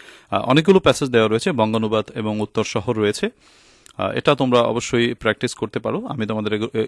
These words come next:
এগুলোর উপর ক্লাস দিচ্ছি, আহ, সমস্যা নেই। তো এইগুলো তুমি, আহ, পড়বে, আপাতত এগুলো সবই পড়ার চেষ্টা করো,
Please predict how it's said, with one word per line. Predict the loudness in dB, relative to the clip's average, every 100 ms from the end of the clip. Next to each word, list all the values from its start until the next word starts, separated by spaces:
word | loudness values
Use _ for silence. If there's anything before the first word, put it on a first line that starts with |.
| -4
এগুলোর | -4 -2 -4
উপর | -6
ক্লাস | 0 0 0 -4
দিচ্ছি, | -6 -6 -10 _ _ _ _ -8
আহ, | -2 -2
সমস্যা | 0 0 0 -2
নেই। | -2
তো | 2 2 2 -2 _ _ -2
এইগুলো | 0 2 2
তুমি, | 2 0 0
আহ, | 0 0
পড়বে, | 0 -2 -2
আপাতত | -2 -4 -2 0
এগুলো | 0 0 -2 0 0 -2 -6
সবই | 0 0 0
পড়ার | -2 -4
চেষ্টা | -2 -4 -2 -4
করো, | -6